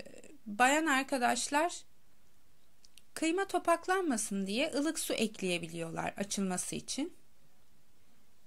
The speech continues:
Ben tercih etmiyorum. Kıymamız bir güzel kavruldu. Bir tatlı kaşığı tuzumuzu ve pul biberimizi ekledim.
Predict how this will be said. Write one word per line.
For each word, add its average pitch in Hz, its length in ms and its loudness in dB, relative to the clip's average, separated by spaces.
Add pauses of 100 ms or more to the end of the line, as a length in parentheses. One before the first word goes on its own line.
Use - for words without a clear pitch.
(260)
Ben 339 140 2
tercih 214 460 2
etmiyorum. 196 720 -2 (1600)
Kıymamız 262 540 4
bir 311 80 4
güzel 247 400 2
kavruldu. 202 960 2 (920)
Bir 285 80 -4
tatlı 262 340 8
kaşığı 240 380 0
tuzumuzu 208 960 2 (420)
ve 208 120 0
pul 269 240 2
biberimizi 196 880 2
ekledim. 202 720 0